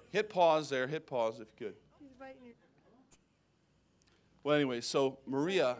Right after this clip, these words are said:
Speaker 1: has a horse. We got a horse about a year ago. Just a little bit background story. And, well, this horse,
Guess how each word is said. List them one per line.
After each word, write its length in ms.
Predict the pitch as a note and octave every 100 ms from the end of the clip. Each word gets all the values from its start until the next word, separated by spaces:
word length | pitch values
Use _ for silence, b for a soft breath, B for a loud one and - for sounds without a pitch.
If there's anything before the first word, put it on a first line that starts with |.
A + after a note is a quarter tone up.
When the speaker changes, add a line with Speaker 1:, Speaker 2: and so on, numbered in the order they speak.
| A2+
Speaker 1:
has 220 | C3 A#2+
a 60 | A#2
horse. 460 | B2+ F#2+ - - -
We 80 | A2+
got 140 | B2
a 40 | A#2
horse 400 | C3+ G#2 - -
about 220 | A2 A2
a 20 |
year 220 | G#2+ A2
ago. 220 | F#2 F2+ - _
Just 200 | B2+ -
a 20 |
little 120 | B2
bit 240 | A2 G2 G#2+
background 440 | A2 - G#2 G#2
story. 300 | - F#2+ F#2+ _ b b b b
And, 400 | B2+ C3 C3+ B2+ - b b b b _
well, 140 | C3+
this 200 | C#3+ E3
horse, 360 | - F3 D3 -